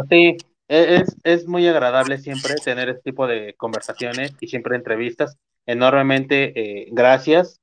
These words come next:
de parte de Team Dimin, agradecerte, ¿no? Y a los que hicieron posible hacer la entrevista. Pronto te, te tendremos de nuevo y a tus compañeras también. Así que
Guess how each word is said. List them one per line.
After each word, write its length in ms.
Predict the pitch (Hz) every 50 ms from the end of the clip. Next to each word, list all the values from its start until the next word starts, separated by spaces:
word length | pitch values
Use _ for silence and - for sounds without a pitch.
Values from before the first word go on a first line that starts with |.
| _ _
de 120 | - 120 113
parte 280 | - 117 113 - 123
de 60 | 113
Team 200 | 107 - 117 117
Dimin, 440 | 117 123 131 131 143 151 160 160 160 _ _ _ - -
agradecerte, 880 | 113 110 110 107 107 107 107 101 - 127 127 131 139 131 - 135 127
¿no? 280 | 127 131 156 170 175 _ - - - - - - -
Y 100 | - 123
a 40 | 120
los 140 | 117 110 -
que 80 | - -
hicieron 280 | 117 127 127 139 143 139
posible 360 | 135 120 - 139 131 123 127
hacer 200 | 117 - - 127 123
la 80 | 127 127
entrevista. 760 | 123 - 117 117 113 127 139 135 135 _ 170 175 196 190 - _ _ _ _ _ _ _ _ _ _ _
Pronto 480 | - 135 143 151 151 151 165 135 131 127
te, 160 | - 123 117 - _ _
te 100 | - 117
tendremos 500 | 117 117 120 120 120 127 127 135 139 135
de 120 | 123 113
nuevo 340 | 113 117 120 120 143 147 - _
y 120 | 127 120
a 60 | 107 -
tus 180 | - - -
compañeras 600 | _ - 113 107 - 110 107 107 110 123 123 - -
también. 340 | 127 117 110 117 120 127
Así 260 | 123 120 123 - 135 135
que 340 | - 143 143 139 127 135